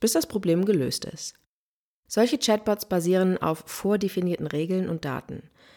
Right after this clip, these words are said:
Sie haben dadurch aber den Nachteil, dass sie kaum bis gar nicht auf individuelle Anfragen eingehen können. Deshalb empfehle ich, nutzt einfache Chatbots nur für sehr simple Beratungen,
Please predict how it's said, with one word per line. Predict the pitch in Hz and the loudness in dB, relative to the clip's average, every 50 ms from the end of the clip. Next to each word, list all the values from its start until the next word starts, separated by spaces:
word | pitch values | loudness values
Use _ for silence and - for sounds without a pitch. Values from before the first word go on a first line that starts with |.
| - - _ | -20 -20 _
Sie | - - 147 147 | -10 -8 -2 2
haben | 160 180 208 214 | 4 6 6 6
dadurch | 190 190 180 180 196 214 220 - - | 6 6 4 4 4 2 0 0 -2
aber | - 160 165 156 | -2 0 0 2
den | 151 151 151 | 2 2 0
Nachteil, | 147 143 151 147 - - 190 180 185 196 196 | 0 0 -2 -4 -4 -4 -2 0 0 0 0
dass | 196 180 - | 0 -2 0
sie | - 185 | 0 -2
kaum | - - - 190 185 202 226 247 240 208 | -2 -2 0 2 4 6 6 6 4 4
bis | 185 180 - - | 2 0 -2 -2
gar | - 165 160 170 | 0 0 2 2
nicht | 185 180 - - | 2 0 -2 -4
auf | 139 - - - | -8 -10 -8 -2
individuelle | - 190 202 208 196 180 180 180 170 170 165 160 165 - | 2 2 4 4 4 2 2 2 2 2 2 2 0 0
Anfragen | 151 147 147 147 - - 147 147 156 156 | -2 -2 -2 -4 -4 -6 -4 -4 -4 -4
eingehen | - - - 143 143 - 151 147 147 | -4 -4 -4 -2 -2 -2 -4 -4 -4
können. | - - - - - 156 - _ _ _ _ - - _ _ _ _ - | -6 -6 -8 -8 -8 -10 -10 _ _ _ _ -20 -20 _ _ _ _ -2
Deshalb | 156 156 - - 214 214 214 | -2 0 2 2 0 0 0
empfehle | 190 180 - - 156 156 160 160 | -2 -4 0 -2 -2 -2 -2 -4
ich, | - - 165 - - _ - - - - - _ - - | -6 -8 -10 -14 -18 _ -20 -20 -20 -20 -20 _ 2 4
nutzt | 214 254 254 - - - - - | 4 4 4 2 -2 -2 0 2
einfache | 170 175 190 185 - 180 160 - | 4 4 4 2 0 -4 -4 -4
Chatbots | - 156 - - - - 82 - - - - | -4 -6 -6 -8 -6 -6 -6 -4 -6 -6 -2
nur | 175 175 180 190 185 | 0 2 2 2 2
für | 185 - 180 | 2 0 -2
sehr | 160 170 165 160 | 2 2 2 2
simple | 151 156 170 175 185 - - 185 - | 2 2 2 2 2 0 -2 -4 -4
Beratungen, | - 160 151 - - - - - - - - - | -4 -6 -8 -10 -14 -12 -10 -10 -8 -8 -8 -10